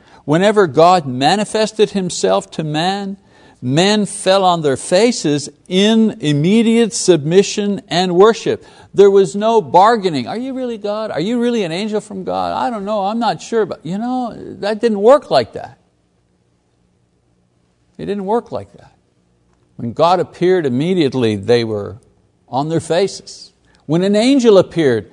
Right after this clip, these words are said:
they were frightened. They didn't try to bargain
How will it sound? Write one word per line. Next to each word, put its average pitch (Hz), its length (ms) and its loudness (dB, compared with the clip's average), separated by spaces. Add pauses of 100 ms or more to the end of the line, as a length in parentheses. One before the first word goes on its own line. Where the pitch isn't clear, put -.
(180)
they 160 180 2
were 196 140 2
frightened. 202 500 -4 (880)
They 165 160 0
didn't 190 260 -2
try 170 260 0
to 135 160 0
bargain 127 680 0